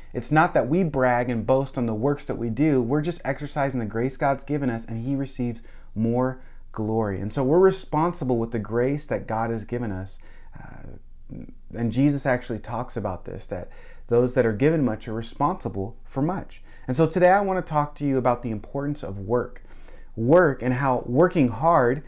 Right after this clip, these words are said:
especially in ministry, matters. Yes, this is another fun subject that people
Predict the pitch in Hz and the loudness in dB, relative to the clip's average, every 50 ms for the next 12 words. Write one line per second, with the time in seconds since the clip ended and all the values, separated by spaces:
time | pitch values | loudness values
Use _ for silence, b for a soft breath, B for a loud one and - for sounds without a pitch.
0 | b b b - 127 - - - - 190 226 226 - 180 165 143 123 117 113 110 | b b b -6 -6 -6 0 2 4 4 4 4 2 2 4 4 6 6 4 4
1 | 110 110 107 - - - 120 117 117 117 B B B B - 104 107 104 104 107 | 2 0 -2 -4 -4 -4 -2 -2 -4 -6 B B B B -6 -4 -2 0 0 -2
2 | 98 90 80 92 - - - - b b b b b b b b b b - - | -2 -4 -6 -8 -10 -12 -14 -14 b b b b b b b b b b 2 6
3 | 135 156 165 170 170 - - - 123 135 151 147 151 - - - 147 147 131 139 | 8 10 10 8 6 0 -4 0 2 4 4 4 2 -4 -4 2 2 4 6 6
4 | 135 139 135 135 147 143 - 143 135 139 143 - - 131 117 113 120 127 139 - | 6 6 6 6 4 2 2 2 2 2 2 2 2 2 2 4 2 2 2 2
5 | 151 123 - 131 139 127 - 147 151 151 151 b | 0 -2 0 0 -2 -2 0 0 0 0 -2 b